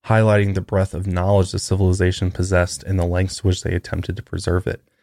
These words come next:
So it, it sounds like they literally wrote down everything. I mean, if they have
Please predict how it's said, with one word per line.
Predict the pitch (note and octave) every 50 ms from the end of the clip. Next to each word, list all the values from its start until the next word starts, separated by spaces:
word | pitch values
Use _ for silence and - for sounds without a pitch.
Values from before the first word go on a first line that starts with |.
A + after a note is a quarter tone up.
| _ _ _ _ _ _ _ _ _ _ _ _ _
So | - - A2+ G#2+ G#2+
it, | C#2+ D#2+ G2 G#2
it | A2 - - A#2 A2+
sounds | - - B2 C#3+ E3 D3
like | C3 A2+ G#2+
they | - A2 A2
literally | G#2+ G2+ G#2 G#2 G2+ G2+ F#2+
wrote | F#2 F#2 F2+ F2+ F#2 -
down | F2+ F#2 F2+ D2+
everything. | B1 F2+ G#2+ A2+ A#2 G2 - F2+ F2 F2
I |
mean, | F2+ F#2 F#2 F#2+
if | F#2+ -
they | - C3
have | C#3 B2+ -